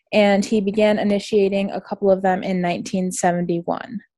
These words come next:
And then by nineteen seventy-two, he had initiated three thousand and eight hundred of these sannyasins,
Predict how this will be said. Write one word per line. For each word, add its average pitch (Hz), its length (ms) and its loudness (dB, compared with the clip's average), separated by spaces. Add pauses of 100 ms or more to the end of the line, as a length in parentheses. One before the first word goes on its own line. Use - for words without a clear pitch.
(460)
And 202 140 6
then 190 200 6
by 180 180 6
nineteen 180 420 -2
seventy-two, 190 840 4
he 226 120 0
had 196 280 4
initiated 190 840 2 (340)
three 220 180 -2
thousand 196 480 -2
and 180 200 -6
eight 180 200 -6
hundred 202 600 4 (480)
of 196 80 -2
these 190 340 4
sannyasins, 196 1200 0